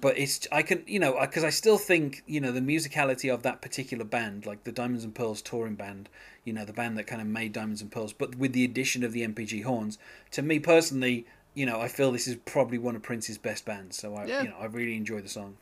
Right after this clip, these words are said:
Speaker 2: Yeah, I have to, I have to say, though, that, that my only beef with it is just that the, the lyrics are very, very generic. But again, the, I guess you,
Speaker 1: Yeah.
Speaker 2: you could say, like, it, well, it was a, a, essentially, like, a first draft, so, like, yeah, he probably, he might have come and peppered that up a bit. But the, the actual, s-,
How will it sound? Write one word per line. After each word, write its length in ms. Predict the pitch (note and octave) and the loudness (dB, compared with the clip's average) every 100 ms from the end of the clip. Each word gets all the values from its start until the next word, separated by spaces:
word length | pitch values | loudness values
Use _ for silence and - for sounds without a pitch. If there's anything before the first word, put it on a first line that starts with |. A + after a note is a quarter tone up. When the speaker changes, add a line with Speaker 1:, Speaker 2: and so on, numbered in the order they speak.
| _ | _
Speaker 2:
Yeah, 100 | - | -2
I 20 | G#4 | 0
have 80 | |
to, 80 | F#4+ | 6
I 40 | A3 | 6
have 80 | F#3 | 6
to 60 | |
say, 200 | C3 G3+ | 4 6
though, 200 | C#3+ A2+ | 8 6
that, 200 | F#2+ G#2+ | 4 2
that 160 | B2 F#2+ - - - | 0 -2 -12 -20 2
my 180 | F3 G3+ | 10 12
only 460 | G#3 D#3+ A#2+ G2+ G2 - _ _ _ _ - | 12 8 4 0 -6 -14 _ _ _ _ 4
beef 180 | D3 F3+ | 4 6
with 160 | A#2+ | 6
it 60 | F2 | 6
is 120 | G#2+ | 2
just 140 | A2 G#2+ | 2 -2
that 140 | A2 | -2
the, 100 | A2 | -4
the 160 | F2 A2 | 0 4
lyrics 280 | B2 C3 B2 | 8 8 6
are 240 | G#2+ G#2 | 6 4
very, 460 | G2 A2 A#2 A2 G#2+ | 4 4 6 4 2
very 320 | G#2 G#2 G2+ | 2 2 2
generic. 600 | G#2 G2+ A#2 D2 - - _ _ | 2 4 4 2 -12 -20 _ _
But 100 | - A#2 | 4 6
again, 300 | A2+ A#2 G#2+ | 10 8 8
the, 60 | G#2 G#2+ | 2 0
I 40 | |
guess 260 | G2+ A2 - | 2 2 0
you, 120 | - | -6
Speaker 1:
Yeah. 180 | G#2 A2 | -4 -4
Speaker 2:
you 80 | F#2 | -2
could 180 | A2+ G2 | -4 -2
say, 100 | G2 | -2
like, 140 | F#2+ | -2
it, 120 | G#2 - | -6 -6
well, 320 | G#2 G#2 F#2 - - | -2 0 0 -4 -4
it 100 | A2+ | -4
was 100 | A2+ | -2
a, 140 | F2+ G2 | -4 -2
a, 320 | G2 - F2 - - | -4 -4 -8 -10 -2
essentially, 400 | - D#3+ D#3 B2 | 10 12 12 8
like, 80 | G#2 | 6
a 60 | |
first 260 | G2 A#2 G#2+ | 6 6 6
draft, 380 | A2 A#2 F#2+ - | 8 8 8 4
so, 180 | G#2 F#2+ | -2 0
like, 140 | G2 | 2
yeah, 140 | C3 A2+ | 4 4
he 60 | |
probably, 280 | G2+ G2 F#2 - | 2 0 -2 -2
he 100 | G#2+ | 0
might 120 | G#2 | 0
have 80 | G2 | 0
come 200 | G2 F#2 | -2 -4
and 300 | F2 F#2+ - | -8 -10 -8
peppered 240 | - G#2 | -8 -2
that 140 | G2 G#2 | 0 0
up 100 | G2+ | -2
a 40 | |
bit. 180 | - F#2 - - - - - | -8 -10 -12 -20 -20 -20 4
But 140 | E3+ | 6
the, 180 | F#3+ F3 | 12 12
the 120 | D#3+ | 12
actual, 280 | G#3 - C3+ | 12 12 8
s-, 140 | F#2+ | 4